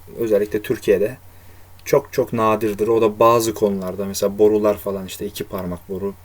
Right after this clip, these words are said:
onlar inçtir işte. Parmak ölçü birimi inçtir. Ee, sadece o, o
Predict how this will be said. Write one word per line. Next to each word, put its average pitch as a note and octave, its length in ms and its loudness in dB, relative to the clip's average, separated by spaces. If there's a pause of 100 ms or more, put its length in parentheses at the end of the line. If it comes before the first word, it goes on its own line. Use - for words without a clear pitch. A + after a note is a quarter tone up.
(120)
onlar G#2 320 -2
inçtir A2 400 -6
işte. F#2 220 -10
Parmak G#2 480 -4
ölçü G#2 280 -4
birimi G#2+ 240 -6
inçtir. C3 540 -6 (840)
Ee, - 160 -16
sadece C3 440 4
o, C3+ 320 8
o D3 140 6